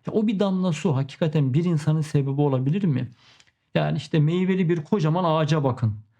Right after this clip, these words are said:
Yani o ağaçtaki ağacın dalları, yaprakları, çiçekleri, meyveleri harikulade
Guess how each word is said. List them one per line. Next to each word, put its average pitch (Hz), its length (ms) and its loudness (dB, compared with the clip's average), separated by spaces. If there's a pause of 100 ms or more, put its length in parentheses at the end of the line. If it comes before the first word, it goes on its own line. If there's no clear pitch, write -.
(260)
Yani 135 240 -2
o 160 240 -2
ağaçtaki 147 640 -2 (340)
ağacın 143 460 0
dalları, 135 580 0
yaprakları, 135 960 0 (140)
çiçekleri, 143 840 0
meyveleri 139 760 2 (240)
harikulade 131 840 -2